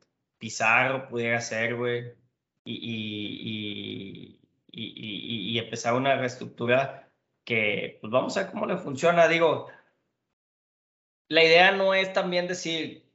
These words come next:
ya falló Herrera, se tiene que ir, güey, ¿no? Creo que al, al final de cuentas lo hemos platicado y es, y estamos en Tigres, por lo menos estamos convencidos que los procesos largos también son redituables, güey. No, no, no tampoco cortos.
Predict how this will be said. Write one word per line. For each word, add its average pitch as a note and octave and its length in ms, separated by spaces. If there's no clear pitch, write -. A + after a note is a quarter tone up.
ya D#3 340
falló D3+ 680
Herrera, C#3 760
se - 140
tiene C3 240
que B2 100
ir, A#2+ 200
güey, A2 180
¿no? B2 300
Creo - 200
que C#3 100
al, A#2+ 160
al A#2 160
final A#2 340
de C3 140
cuentas B2+ 520
lo B2 120
hemos A#2+ 240
platicado A#2+ 640
y A#2+ 120
es, - 200
y C#3 40
estamos B2 560
en C3 220
Tigres, D3 320
por C3 200
lo A#2+ 100
menos C3+ 280
estamos B2+ 380
convencidos A#2+ 640
que A#2 120
los A#2 120
procesos A#2 560
largos A#2 720
también A2 400
son A#2 240
redituables, C3 720
güey. F#2+ 140
No, A#2 640
no, - 220
no A#2 180
tampoco B2 400
cortos. D3+ 500